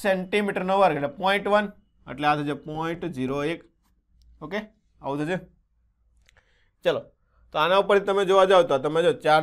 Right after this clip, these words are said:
દુ આઠ, આઠ તરી ચોવીસ, ચોવીસ તરી એટલે ચુમ્મોતેર, પંચોતેર. એટલે પંચોતેર નજીકનો જવાબ આવ્યો ને એટલે કયો આવશે તમારે? પંચોતેર પોઇન્ટ છત્રીસ ગુણ્યા દસની માઇનસ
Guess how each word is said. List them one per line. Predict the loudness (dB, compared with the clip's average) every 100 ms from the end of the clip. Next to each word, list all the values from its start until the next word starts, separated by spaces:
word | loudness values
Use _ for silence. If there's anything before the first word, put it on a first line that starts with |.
| 0
દુ |
આઠ, | -2 0 -2 -6 -10
આઠ | -8 -6
તરી | -6 -6
ચોવીસ, | -4 -2 -2 -6 -18 _ _ _ _ -6
ચોવીસ | -4 -4 -4
તરી | -2 0
એટલે | 0 0 -2 -6 _ _ _ _ _ _ _ _
ચુમ્મોતેર, | -8 -6 -4 -6
પંચોતેર. | -6 -4
એટલે | -4
પંચોતેર | -2 -2 -2 0 0
નજીકનો | 0 0 2
જવાબ | 2 4
આવ્યો | 2
ને |
એટલે | 2
કયો | 0 2
આવશે | 2 0
તમારે? | -4 -4 -6 -10 _ _ _ _ -16
પંચોતેર | -12 -12 -8 -6 -4 -2 -4
પોઇન્ટ | -4 -8 -8
છત્રીસ | -10 -12 -6 -6 -6
ગુણ્યા | -10 -8
દસની | -8 -10 -12 -12
માઇનસ | -10 -8 -4 -4 -4 -18